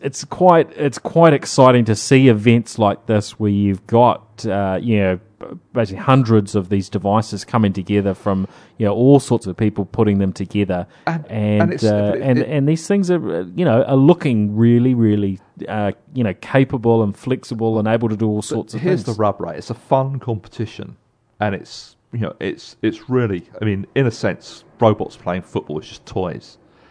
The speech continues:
Speaker 2: But what are they learning about robotics while they're doing that? Um, you know, some pretty good stuff,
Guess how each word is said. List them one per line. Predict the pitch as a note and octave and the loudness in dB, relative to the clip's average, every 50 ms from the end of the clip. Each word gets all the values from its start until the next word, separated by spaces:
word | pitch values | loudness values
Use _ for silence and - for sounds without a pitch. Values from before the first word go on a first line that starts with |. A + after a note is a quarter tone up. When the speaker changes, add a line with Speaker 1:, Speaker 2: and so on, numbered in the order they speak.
| _ _ _ _ _ _ _ _ _ - | _ _ _ _ _ _ _ _ _ -8
Speaker 2:
But | A2 - - - A2+ | -6 -6 -6 -8 -12
what | B2 C#3 D3 D#3+ | -4 -2 0 0
are | E3 C#3 | 0 0
they | C#3 B2+ A#2+ G#2+ | 0 -2 -2 -2
learning | G#2 G#2+ G#2+ G#2 G2+ F#2 E2 D#2+ E2 | -4 -2 -2 -2 -2 -4 -6 -8 -8
about | E2 F#2+ F#2+ F2 - - | -6 -4 -4 -4 -4 -4
robotics | F2+ F2 - - F2 F2 F2+ - - _ _ - - - - - | -6 -8 -6 -6 -6 -6 -6 -8 -12 _ _ -20 -18 -18 -14 -6
while | F2+ F2+ E2+ | -6 -4 -4
they're | F2 F2 | -4 -10
doing | - - F#2+ F#2 F#2 F2 D#2 | -6 -6 -4 -4 -4 -6 -8
that? | D2+ - - - _ _ _ _ _ _ _ - _ _ _ - | -10 -12 -12 -14 _ _ _ _ _ _ _ -20 _ _ _ -4
Um, | G2+ F#2+ F#2 F2+ F2 F2 E2+ F2 F#2 - _ _ _ _ _ _ - | -4 -2 -2 -4 -6 -8 -12 -14 -18 -18 _ _ _ _ _ _ -12
you | F#2 E2+ | -10 -10
know, | - - _ | -10 -10 _
some | - - G#2+ G2 | -12 -10 -10 -10
pretty | _ - - C3 G#2 F#2+ | _ -4 -4 -4 -4 -4
good | - - F2+ - | -6 -10 -12 -12
stuff, | - - - - D2+ - - - - _ | -12 -10 -6 -6 -6 -6 -8 -18 -20 _